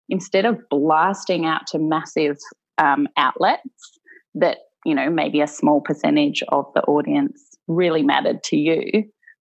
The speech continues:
you can find these cool little niche outlets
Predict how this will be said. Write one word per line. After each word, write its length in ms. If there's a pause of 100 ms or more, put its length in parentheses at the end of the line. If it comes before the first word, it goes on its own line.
(240)
you 120
can 240
find 220
these 200
cool 500
little 560
niche 460
outlets 440